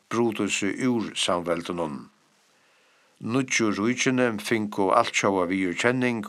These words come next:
í nítjan hundrað og einoghálvfems og tveyoghálvfems. Tað dámdi Serbia ikki, sum leyp á Kroatia.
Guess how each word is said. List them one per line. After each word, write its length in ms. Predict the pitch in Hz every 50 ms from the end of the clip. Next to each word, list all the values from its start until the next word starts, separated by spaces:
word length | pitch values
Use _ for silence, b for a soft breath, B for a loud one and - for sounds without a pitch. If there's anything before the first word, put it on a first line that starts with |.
| -
í 60 | 98 95
nítjan 300 | 98 95 90 95 82 92
hundrað 400 | 90 85 - - 90 87 85 87
og 60 | 82 95
einoghálvfems 640 | 113 120 120 120 110 101 - - 98 90 82 - -
og 120 | 85 - -
tveyoghálvfems. 720 | - 90 87 87 85 85 82 - - - - - - - - - - - - - _ _ _ _ _ _ _ _ _ _ _ _ b b b b b b b b b b b b b b b b b b b b b b b b b b b b -
Tað 160 | 139 139 135 131
dámdi 340 | 147 160 160 139 - 151 127
Serbia 560 | - - 135 139 139 131 131 - 107 101 98
ikki, 400 | 107 127 - - - - 143 127 123 113 104 - - _ _ _ -
sum 300 | - - 139 123 120 104
leyp 400 | 104 101 98 98 87 - - -
á 240 | 90 85 85 85
Kroatia. 720 | 85 - - 98 90 95 107 117 113 - - - - -